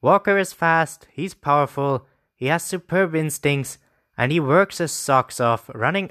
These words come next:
up and down the right touchline. Aaron Wan-Bissaka. Walker was great,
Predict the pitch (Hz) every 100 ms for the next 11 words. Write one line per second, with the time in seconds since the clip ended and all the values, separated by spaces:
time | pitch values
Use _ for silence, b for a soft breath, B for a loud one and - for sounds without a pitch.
0 | - 120 113 107 104 104 107 107 139 -
1 | 98 - 90 85 90 _ _ _ _ _
2 | _ _ _ _ _ _ _ _ _ _
3 | _ _ _ _ _ _ _ _ _ _
4 | 110 107 107 110 107 101 101 104 156 -
5 | 98 92 98 92 92 _ _ _ _ _
6 | _ _ _ _ _ _ - 117 202 208
7 | 190 175 143 147 139 131 -